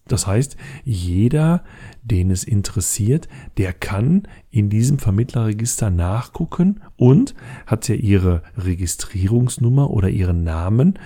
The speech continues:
findet er Sie auch relativ schnell. Eine zweite Möglichkeit übrigens, wie jemand schnell an Ihre Telefonnummer kommen kann, um Sie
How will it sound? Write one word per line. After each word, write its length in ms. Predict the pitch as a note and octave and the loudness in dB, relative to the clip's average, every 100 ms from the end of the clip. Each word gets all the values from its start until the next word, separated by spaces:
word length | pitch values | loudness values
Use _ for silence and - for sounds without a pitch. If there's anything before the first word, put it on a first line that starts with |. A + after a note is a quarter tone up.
| - | -18
findet 400 | - - G#3 B2+ | -2 4 6 4
er 80 | F#2+ | 2
Sie 200 | F2+ - | -2 -2
auch 180 | G2 F2+ | -2 -2
relativ 480 | F2+ F2 - G2+ - | -2 -2 -4 -8 -8
schnell. 360 | - F#2 E2 - _ - | -4 -2 -4 -8 _ 0
Eine 220 | G2 F2 | 2 2
zweite 420 | - F2+ - A#2 | 0 0 2 4
Möglichkeit 680 | F#2 F#2+ - - - G#2 - | 4 4 0 -6 -2 -2 -2
übrigens, 480 | G#2 G2+ G2+ F#2+ - - - - | 0 2 2 -2 -6 -18 -20 -12
wie 100 | - | -6
jemand 340 | F2 F2+ F#2+ F2+ | -2 2 2 2
schnell 400 | - F2 F#2 G#2 | 0 4 4 4
an 220 | F#2+ F#2 | 2 0
Ihre 360 | F#2+ F#2 F2 E2+ | 0 2 0 0
Telefonnummer 720 | - E2+ - A2+ A2+ E2 E2 | -2 -2 0 2 4 2 -2
kommen 360 | - F2 E2+ | -4 -4 -2
kann, 300 | - F#2 B2 - - - | -2 0 0 -4 -18 -12
um 300 | - G#2 A#2 | 2 4 6
Sie 340 | G#2+ G2 A2 | 6 4 2